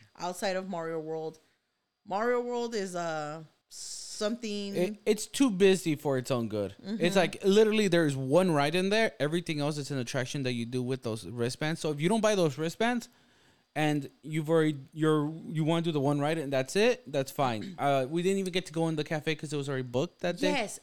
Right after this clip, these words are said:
Speaker 1: So I, what time did we get in? Like, ten,
Speaker 2: Ten thirty?
Speaker 1: eleven?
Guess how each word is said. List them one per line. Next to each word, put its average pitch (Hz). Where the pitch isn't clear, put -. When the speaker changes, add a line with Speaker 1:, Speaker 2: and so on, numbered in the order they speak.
Speaker 1:
So 269
I, 240
what 220
time 294
did 269
we 269
get 240
in? 262
Like, 160
ten, 208
Speaker 2:
Ten 247
thirty? 131
Speaker 1:
eleven? 196